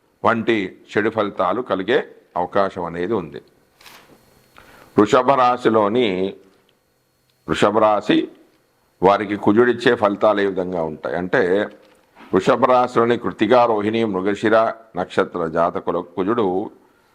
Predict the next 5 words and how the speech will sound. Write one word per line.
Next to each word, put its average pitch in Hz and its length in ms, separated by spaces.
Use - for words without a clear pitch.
శుభ 110 160
ఫలితాలను 113 1040
కలగజేస్తాడు. 87 880
చేపట్టిన 139 680
పనులలో, 113 840